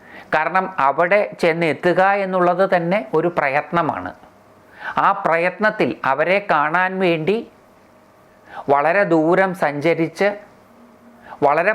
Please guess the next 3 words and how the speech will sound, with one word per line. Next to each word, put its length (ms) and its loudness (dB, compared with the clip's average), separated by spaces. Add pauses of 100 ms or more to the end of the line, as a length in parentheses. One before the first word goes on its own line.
പ്രയാസപ്പെട്ട് 1000 0 (760)
നമ്മൾ 420 0
എത്തി 440 2